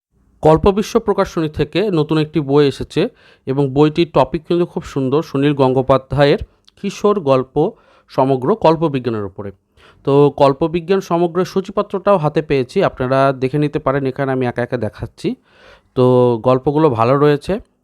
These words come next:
এবং এই গল্পগুলোর সংকলন আপনারা পাচ্ছেন এই দুই মলাটের মধ্যে। উপন্যাস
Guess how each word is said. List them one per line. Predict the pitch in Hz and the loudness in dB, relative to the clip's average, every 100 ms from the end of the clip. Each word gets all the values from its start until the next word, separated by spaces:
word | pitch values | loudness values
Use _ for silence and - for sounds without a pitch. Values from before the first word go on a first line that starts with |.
| _ | _
এবং | 120 123 120 85 | -4 -2 -2 -2
এই | 135 170 | -2 2
গল্পগুলোর | 165 160 175 165 170 180 - | 2 2 -2 -2 -2 -2 -4
সংকলন | 127 127 156 135 165 _ - - - | -6 -2 0 0 -2 _ -20 -10 -6
আপনারা | - 131 131 127 | -2 2 4 4
পাচ্ছেন | - 123 - 160 147 | 2 0 -2 -2 0
এই | 131 123 | 0 -2
দুই | 120 123 | -2 -2
মলাটের | 120 117 127 120 | -2 -2 -2 -2
মধ্যে। | 113 107 127 | -4 -2 -4
উপন্যাস | 110 143 160 160 | -2 -2 0 -2